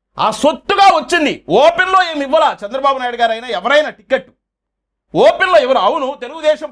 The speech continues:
పార్టీకి కానీ, వైసీపీ పార్టీకి కానీ, కాంగ్రెస్కి కానీ, బీజేపీకి కానీ, బీఆర్ఎస్కి కానీ, సీపీఎంకి కానీ, సీపీఐకి కానీ, ఏ పార్టీకైనా సరే ఫండ్స్ ఇస్తారు. ఫండ్స్ ఇచ్చారని చెప్పేసి, ఫండ్స్ ఇచ్చినటువంటి వ్యక్తులకి వాళ్ళ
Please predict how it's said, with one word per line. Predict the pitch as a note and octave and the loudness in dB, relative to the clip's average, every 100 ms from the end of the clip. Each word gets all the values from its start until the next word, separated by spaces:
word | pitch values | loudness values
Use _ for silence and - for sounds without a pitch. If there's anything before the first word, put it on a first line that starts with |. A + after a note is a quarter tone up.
| C4 | -6
పార్టీకి | C4 A3 | -6 -4
కానీ, | A3 C#4 C#4 | -4 -2 -6
వైసీపీ | B3+ D#4 B3+ C4+ | -6 -12 -12 -4
పార్టీకి | A3+ A#3+ G#3 | -4 -2 -4
కానీ, | B3+ A#3+ | -4 0
కాంగ్రెస్కి | A#3 C#4+ C#4+ A3 G#3+ | 0 0 -4 -8 -4
కానీ, | A3+ C#4 | -4 -4
బీజేపీకి | A#3+ D4 C#4+ A3+ G3 | -8 -2 -2 -2 -2
కానీ, | A#3 D4+ _ _ D#3 | -2 -4 _ _ 0
బీఆర్ఎస్కి | B3+ D#4+ C#4+ - G#3+ | 2 2 0 -2 -2
కానీ, | G3+ C4+ B3+ | -2 -2 -8
సీపీఎంకి | C#4+ D#4 D4+ B3 G3+ | -12 -4 -2 -2 -2
కానీ, | B3 C4+ | -4 -4
సీపీఐకి | C#4 D4 C#4+ B3+ | -10 -2 0 2
కానీ, | B3+ B3 A3+ | 0 2 4
ఏ | E4+ | 6
పార్టీకైనా | F#4+ G4+ G#4 D#4 G#3 E3 | 4 2 0 -2 -2 -10
సరే | - _ _ _ _ _ _ _ - | -14 _ _ _ _ _ _ _ -2
ఫండ్స్ | B3+ E4 E4+ | -2 0 -4
ఇస్తారు. | - A#3+ A#3+ | -2 -2 0
ఫండ్స్ | A3 D4 D#4+ | -2 -2 -10
ఇచ్చారని | - F4 D#4+ C4 | -2 0 2 0
చెప్పేసి, | G#3 G#3 E3+ F3+ - _ _ _ | -2 -4 -6 -14 -20 _ _ _
ఫండ్స్ | A#3 F4 C#4+ | -2 -2 -6
ఇచ్చినటువంటి | D#4+ E4+ D#4+ D#4+ D#4+ D#4 B3 | -4 -2 0 2 0 -2 -4
వ్యక్తులకి | A3+ B3+ E4+ D#4 B3+ F#3+ - _ _ _ | -4 -4 -4 -4 -4 -6 -8 _ _ _
వాళ్ళ | F#3 C4 | -2 0